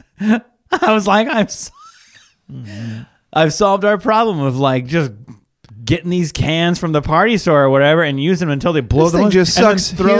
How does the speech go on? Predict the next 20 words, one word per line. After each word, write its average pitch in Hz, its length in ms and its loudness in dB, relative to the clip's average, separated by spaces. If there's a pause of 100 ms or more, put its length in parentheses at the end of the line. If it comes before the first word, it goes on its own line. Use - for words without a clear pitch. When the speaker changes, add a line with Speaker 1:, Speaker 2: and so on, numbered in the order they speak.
Speaker 2:
helium 240 260 2
out 226 180 2
of 220 80 0
the 226 200 2
air 240 460 2 (380)
and 165 140 -4
puts 208 280 2
it 220 100 4
into 214 220 -2
the 208 120 -2
balloons. 202 760 -6 (100)
It 165 140 -8
separates 156 680 -4 (440)
the 135 160 -2
helium. 175 440 -2 (100)
Helium's 131 400 2
not 120 100 0
in 110 80 -6
the 120 100 0
air. 139 200 -2